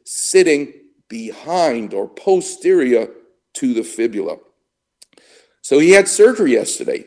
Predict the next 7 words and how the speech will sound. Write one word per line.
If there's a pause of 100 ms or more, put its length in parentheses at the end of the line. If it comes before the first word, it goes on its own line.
What's
the
surgery? (480)
Well,
when
you
explore